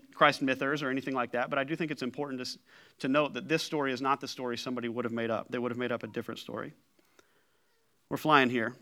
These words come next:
There's a lot of speculation that Jesus spent some time studying Eastern philosophy. Taoism seems to echo his message as it relates to peace and kindness. Might he have been inclined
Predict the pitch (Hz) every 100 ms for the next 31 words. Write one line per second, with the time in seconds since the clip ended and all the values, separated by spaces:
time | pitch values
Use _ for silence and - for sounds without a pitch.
0 | - _ - - - 175 170 220 240 240
1 | 226 202 190 202 165 170 180 170 180 165
2 | 175 160 170 165 - 165 151 147 156 165
3 | 151 151 156 156 127 117 110 - - 156
4 | 175 175 160 - 156 - 143 139 135 139
5 | 131 131 123 127 127 131 131 - - 131
6 | 135 120 117 113 107 - - - - -
7 | - - _ 143 151 165 165 143 147 143
8 | 127 120